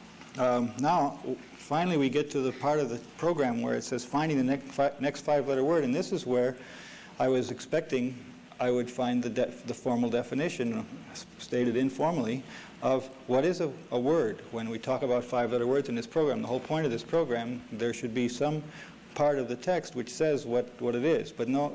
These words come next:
that was all left to, to, you had to read it from the code to smoke out what the idea is of a,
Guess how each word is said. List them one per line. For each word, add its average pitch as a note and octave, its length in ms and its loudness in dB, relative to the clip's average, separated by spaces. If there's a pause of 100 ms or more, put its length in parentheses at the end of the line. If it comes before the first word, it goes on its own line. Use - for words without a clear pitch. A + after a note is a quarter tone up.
(120)
that D3+ 140 4
was D#3 180 2
all D3 440 2
left D3 480 0
to, B2+ 140 -4
to, - 360 -14 (100)
you B2+ 120 2
had C3 120 2
to B2 80 2
read D#3 200 4
it D#3+ 220 -4
from C3+ 200 0
the C3 60 4
code F3 300 4
to A2+ 60 -4
smoke C3+ 320 -2
out C#3+ 180 2
what B2+ 180 0
the B2+ 120 0
idea B2+ 340 2
is A#2+ 300 0
of A#2 160 0
a, A#2 120 2